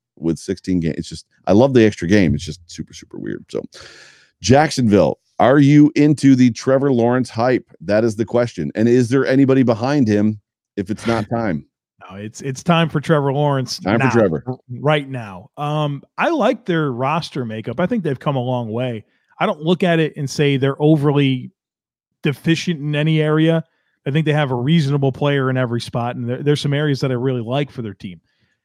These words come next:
Speaker 2: The question is, you have an organization in the Jacksonville Jaguars that has never,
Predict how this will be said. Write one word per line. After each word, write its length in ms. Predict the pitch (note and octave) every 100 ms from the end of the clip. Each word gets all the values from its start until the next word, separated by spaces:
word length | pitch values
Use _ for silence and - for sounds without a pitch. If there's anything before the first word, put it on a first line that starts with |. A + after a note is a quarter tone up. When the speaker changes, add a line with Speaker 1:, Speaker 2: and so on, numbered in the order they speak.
| _ _ _
Speaker 2:
The 100 | D#3
question 520 | - G3 G3 - F3+
is, 240 | D#3+ C#3+
you 80 | C#3+
have 140 | D3+ C#3
an 60 |
organization 840 | C#3+ F#3 F3 D3 D#3 D3+ - C3+ B2+
in 100 | C#3+
the 60 | C3
Jacksonville 460 | C#3 C#3+ - B2
Jaguars 500 | A#2 C3 B2 B2 A#2 B2+
that 100 | A#2+
has 180 | A2+
never, 480 | C3 C#3+ D3+ C3 G2